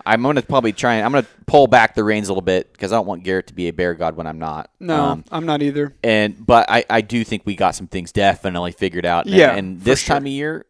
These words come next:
Speaker 1: this time of year, if I go out, I'll see three or four bears a trip
Speaker 2: Yeah.
Speaker 1: on average.
Speaker 2: Oh, yeah.
Speaker 1: And I think most people who are getting after it do. Um,
Speaker 2: Well,
Speaker 1: but
Speaker 2: I think it's, uh, I think most people who are, have either done it enough and learned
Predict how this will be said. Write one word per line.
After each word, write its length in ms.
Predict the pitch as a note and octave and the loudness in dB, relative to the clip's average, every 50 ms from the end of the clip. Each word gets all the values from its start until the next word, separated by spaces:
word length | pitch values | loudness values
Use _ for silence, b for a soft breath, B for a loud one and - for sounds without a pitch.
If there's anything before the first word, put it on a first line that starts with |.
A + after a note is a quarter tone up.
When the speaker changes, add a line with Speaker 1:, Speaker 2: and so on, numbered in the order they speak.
| _ | _
Speaker 1:
this 240 | - G#2 B2+ D3 - | -6 -4 -4 -4 -4
time 160 | - F#3+ D#3 D3+ | -8 -10 -10 -8
of 40 | |
year, 100 | D3+ D3+ | -6 -6
if 120 | C#3+ - - | -4 -2 -2
I 100 | C3 B2 | -2 0
go 160 | A2+ A#2 A2 | 0 0 2
out, 160 | G#2 A2 C3 - | 2 2 0 -2
I'll 100 | - G#2 | -2 -4
see 200 | - - C3 A2 | -4 -6 -10 -10
three 160 | - - G#2+ | -8 -8 -8
or 60 | F#2+ | -6
four 120 | - G2 F#2+ | -4 -4 -4
bears 220 | E2+ F2 F2 - | -4 -6 -6 -8
a 60 | - | -12
trip 260 | - - E2 C#2+ - - - | -12 -10 -10 -10 -10 -6 2
Speaker 2:
Yeah. 240 | G3+ G3 E3 C3 F#2 | 6 6 6 6 4
Speaker 1:
on 140 | F#2+ - - | 0 -4 -6
average. 480 | - F2 E2 E2 D#2 D#2+ D#2+ D2+ - - | -6 -6 -6 -6 -8 -8 -10 -10 -8 -2
Speaker 2:
Oh, 120 | - B3+ A#3+ | 0 0 2
yeah. 180 | F3+ C3+ A#2 b b b b - | 2 0 -2 b b b b -4
Speaker 1:
And 100 | - A2+ | -4 -4
I 60 | A#2 | -2
think 160 | - D3 E2+ | -2 -6 -6
most 320 | A2+ G#2+ G#2 G2+ F#2+ - | -2 0 0 0 0 -2
people 380 | - G#2 F#2+ - G2 F#2+ F#2 F2 | -8 -12 -8 -4 -2 -2 -2 -2
who 140 | F2+ G2+ F2+ | -4 -6 -6
are 100 | F2+ E2 | -6 -6
getting 240 | E2 F2 E2+ E2 D#2+ | -6 -8 -8 -8 -8
after 320 | E2 E2 E2 - - F2+ | -10 -10 -10 -10 -10 -10
it 100 | F2+ - | -10 -8
do. 240 | - F#2 F#2 F#2+ G#2+ - b b b b b b b b b - | -8 -8 -8 -8 -10 -14 b b b b b b b b b -2
Um, 340 | - G#2 G2 F#2+ F#2+ F2+ - _ | 0 2 2 2 0 -2 -6 _
Speaker 2:
Well, 240 | _ - G3+ G#3 G3+ | _ 6 8 10 10
Speaker 1:
but 60 | F#3+ | 10
Speaker 2:
I 80 | F#3+ F#3+ | 10 8
think 260 | F#3 - A3+ A3+ G#3+ | 6 2 -2 0 0
it's, 220 | G#3 G3+ F3+ - - | 0 0 0 2 4
uh, 260 | E3+ D#3 D3 C#3+ C#3 b b b b b b b b - | 4 6 6 4 2 b b b b b b b b -4
I 80 | - E3 | -2 0
think 280 | - - G#3 G#3 F#3+ - | 0 0 0 0 -2 -2
most 240 | F3+ E3+ E3+ - - | -2 0 0 2 0
people 280 | E3+ E3 D#3 E3 D#3 | 0 2 4 2 4
who 120 | C#3+ D#3 D3+ | 4 4 4
are, 320 | D3+ D3 D3 C#3+ C#3+ - - _ _ _ _ _ _ _ _ _ _ _ | 4 4 2 0 -2 -6 -10 _ _ _ _ _ _ _ _ _ _ _
have 160 | - E3 E3 | -8 -6 -4
either 220 | D#3 D#3+ D3 C#3+ C#3 | -2 0 0 0 0
done 240 | C3+ D3 D3 D#3 F3+ | 0 0 2 2 2
it 100 | F#3+ F#3+ | 0 0
enough 480 | F#3 F3+ E3 D#3+ D#3+ D#3+ D#3+ - _ _ | 0 2 4 4 4 2 0 -4 _ _
and 200 | - D3+ D3 C#3+ | -8 -6 -4 -4
learned 440 | C#3+ C#3 C#3 C3+ C#3 C#3 C#3+ - | -2 -2 -2 -4 -4 -6 -8 -12